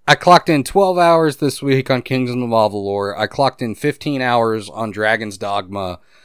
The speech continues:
I clocked in four hours on a little GameCube game called Star Fox Adventures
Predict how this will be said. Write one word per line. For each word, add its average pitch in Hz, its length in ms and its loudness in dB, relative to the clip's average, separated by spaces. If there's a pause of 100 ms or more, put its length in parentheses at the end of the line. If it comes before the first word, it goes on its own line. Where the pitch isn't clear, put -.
(220)
I 123 100 -2
clocked 151 360 4
in 131 160 2
four 165 340 6
hours 143 600 4
on 117 220 -4
a 117 40 -2
little 131 260 2
GameCube 139 600 2
game 123 260 -2
called 113 260 0
Star 123 360 0
Fox 113 340 -2
Adventures 95 800 -10